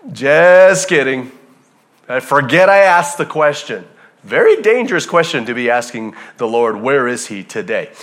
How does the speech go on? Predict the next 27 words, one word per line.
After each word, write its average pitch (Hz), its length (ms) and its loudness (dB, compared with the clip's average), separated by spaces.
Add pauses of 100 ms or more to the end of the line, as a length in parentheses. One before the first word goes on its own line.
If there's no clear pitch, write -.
(320)
Why 233 480 2
does 240 360 2
he 214 200 -6
not 180 440 0
do 170 220 -4
anything 160 480 -4
about 135 300 -4
the 139 80 -10
stuff - 320 -4
that's 160 160 -8
going 156 300 -4
on 156 160 -2
today? 143 480 -6 (140)
That 151 180 -6
people 165 240 -4
will 151 80 -2
say, 170 220 -4
"Shane, 180 300 -4
I 160 80 -2
just 160 180 -6
asked 160 320 -6
the 160 80 -6
Lord, 170 380 -2 (200)
'Where 226 500 2
are 254 320 6
you?'" 214 580 0 (440)
For, 202 160 0